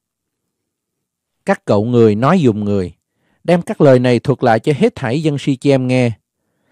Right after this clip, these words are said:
Và lòng chúng nghiêng về Abimelech, vì chúng nói rằng, "Người là anh em ta."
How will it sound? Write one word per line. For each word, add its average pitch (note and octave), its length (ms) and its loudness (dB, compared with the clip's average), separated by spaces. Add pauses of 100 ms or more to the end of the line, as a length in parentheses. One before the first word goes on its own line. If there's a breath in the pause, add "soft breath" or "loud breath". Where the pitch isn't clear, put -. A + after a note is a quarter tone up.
(180)
Và B2 140 2
lòng B2+ 240 0
chúng G3+ 260 -2
nghiêng G3 280 0
về A#2+ 240 4
Abimelech, C3+ 760 -2
vì A#2 220 -2
chúng C#3 240 -6
nói D3+ 200 -2
rằng, G2+ 240 -4 (580)
"Người A2 420 0 (240)
là G2+ 140 -6
anh G#2+ 200 -8
em A2+ 200 -6
ta." G#2 280 -2